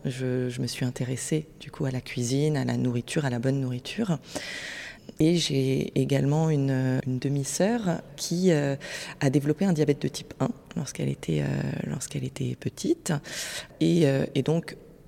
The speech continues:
j'ai aussi, euh, connu, euh, euh, par le biais de cette pathologie, la diététique thérapeutique, la diététique adaptée à, à certaines pathologies, notamment là, le diabète. Et, euh, voilà, du coup, j'ai été intéressée par le fait de, de me former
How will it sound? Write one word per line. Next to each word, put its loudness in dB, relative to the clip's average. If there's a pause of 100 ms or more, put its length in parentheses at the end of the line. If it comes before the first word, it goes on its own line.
(100)
j'ai 4
aussi, 4
euh, 2
connu, 6
euh, 4 (400)
euh, 2
par 2
le 6
biais 2
de -2
cette 0
pathologie, 2
la 2
diététique 0
thérapeutique, -4 (420)
la -4
diététique -2
adaptée 2
à, 2 (100)
à 0
certaines -2
pathologies, -2
notamment 2
là, 0
le -4
diabète. 2 (680)
Et, 8
euh, 4 (140)
voilà, 4
du 0
coup, 6 (360)
j'ai 8
été 6
intéressée 4 (200)
par -4
le -2
fait -4
de, -12 (300)
de 6
me 6
former 2